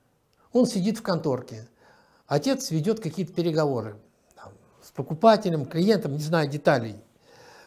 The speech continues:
Вот. Ну, знаю, э, <laughs> по существу. Ребенок наблюдает за тем, что делает отец, и видит, что он обманывает кого-то. Ну, обманывает.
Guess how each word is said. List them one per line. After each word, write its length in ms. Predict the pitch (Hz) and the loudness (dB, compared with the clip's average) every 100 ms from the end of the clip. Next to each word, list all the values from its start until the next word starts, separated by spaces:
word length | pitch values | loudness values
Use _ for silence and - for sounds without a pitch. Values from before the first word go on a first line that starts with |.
| _ | _
Вот. 180 | 104 110 - - _ _ | -16 -16 -18 -20 _ _
Ну, 100 | 156 | -6
знаю, 400 | 147 170 170 151 139 131 127 131 123 117 104 | -2 0 2 0 -2 -2 0 0 -2 -2 -4
э, 260 | 98 - 165 | -8 -8 -10
<laughs> 80 | 131 | -8
по 80 | 123 | -6
существу. 600 | 208 151 160 - 151 - - - - - - - - _ - | -4 -6 -6 -4 -4 -4 -14 -20 -20 -20 -20 -20 -20 _ 0
Ребенок 460 | 185 247 302 277 | 4 4 4 2
наблюдает 640 | 277 254 277 220 226 208 175 | 2 4 4 6 6 6 4
за 100 | 214 | 2
тем, 220 | 262 240 | 2 -2
что 160 | - 196 | 0 2
делает 420 | 233 220 214 214 | 4 4 4 2
отец, 400 | 202 196 160 - | -2 0 -2 2
и 80 | 233 | 4
видит, 420 | 214 294 294 208 | 6 4 0 -2
что 200 | - - 190 | -6 -4 0
он 320 | 254 311 311 - - _ _ _ - | 2 2 0 -8 -20 _ _ _ 4
обманывает 880 | 226 233 240 285 269 190 160 143 - | 6 6 4 4 4 2 2 2 0
кого-то. 540 | 156 147 113 - 98 196 | 2 2 2 -2 -4 -2
Ну, 140 | 214 | 4
обманывает. 720 | 190 196 220 170 117 110 98 | 4 6 6 6 2 -2 -6